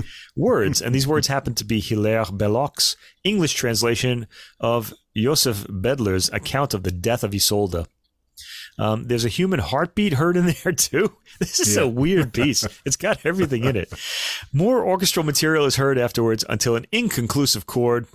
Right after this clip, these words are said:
Speaker 1: you know, typical of Tristan, is heard at the end to end the work. Okay,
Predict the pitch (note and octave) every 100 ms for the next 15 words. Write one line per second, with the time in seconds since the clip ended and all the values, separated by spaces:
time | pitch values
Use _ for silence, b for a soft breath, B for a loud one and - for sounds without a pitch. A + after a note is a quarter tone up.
0 | - A2+ F#2 F2 B2 A2+ G#2 - G#2 -
1 | F#2+ F2+ F2 B B - - A2+ A2 -
2 | b - A2+ B2 - A2+ A2 G#2+ - B
3 | B - - A#2+ A#2 G#2 F2+ F2+ E2+ -
4 | - B B - E3 A2+ F#2